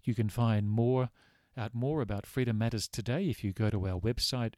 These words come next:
freedom matters today dot com. You can subscribe to our daily blog, to your, uh, inbox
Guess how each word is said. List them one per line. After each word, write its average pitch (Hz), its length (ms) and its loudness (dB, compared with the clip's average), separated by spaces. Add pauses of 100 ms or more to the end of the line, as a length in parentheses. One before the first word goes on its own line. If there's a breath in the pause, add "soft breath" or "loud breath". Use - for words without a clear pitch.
(100)
freedom 117 360 -2
matters 110 340 -2
today 123 400 -4
dot 113 240 -2
com. 120 360 0 (680 soft breath)
You 110 140 -8
can 104 160 -4
subscribe 107 720 -4
to 98 160 -6
our 92 160 -4
daily 98 380 -2
blog, 143 340 0 (1500)
to 107 100 -12
your, 90 360 -8
uh, - 160 -20 (100)
inbox 135 560 -4